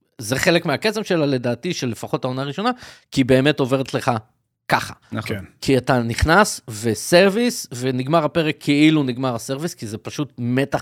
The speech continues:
Speaker 1: גבוה נונסטופ העונה הראשונה. העונה השנייה, ואנחנו נגיע אליה בהרחבה, היא כאילו תמונת מראה הפוכה של הדבר הזה, לכאורה. אמ, ו-, וה-, העונה הראשונה באמת הייתה כאוס,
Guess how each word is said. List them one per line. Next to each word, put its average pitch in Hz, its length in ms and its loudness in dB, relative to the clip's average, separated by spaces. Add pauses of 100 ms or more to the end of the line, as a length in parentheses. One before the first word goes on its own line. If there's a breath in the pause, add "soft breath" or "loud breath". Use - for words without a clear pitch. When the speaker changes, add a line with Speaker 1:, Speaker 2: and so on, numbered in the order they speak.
(100)
Speaker 1:
גבוה 117 300 -2
נונסטופ 117 540 -6
העונה 107 200 -6
הראשונה. 107 340 -6 (400 loud breath)
העונה 123 260 2
השנייה, 160 320 2
ואנחנו 127 280 -2
נגיע 120 380 0
אליה 120 180 2
בהרחבה, 117 380 0
היא 123 160 2
כאילו 143 240 -4
תמונת 123 460 -8
מראה 113 280 0
הפוכה - 400 -6
של 117 180 -8
הדבר 113 320 -6
הזה, 143 180 -4 (640 soft breath)
לכאורה. 135 580 4 (560 soft breath)
אמ, 127 40 0 (880)
ו-, 117 240 0 (1040)
וה-, 110 880 0 (600)
העונה 117 200 2
הראשונה 196 280 2
באמת 143 340 2
הייתה 123 200 0
כאוס, - 480 -8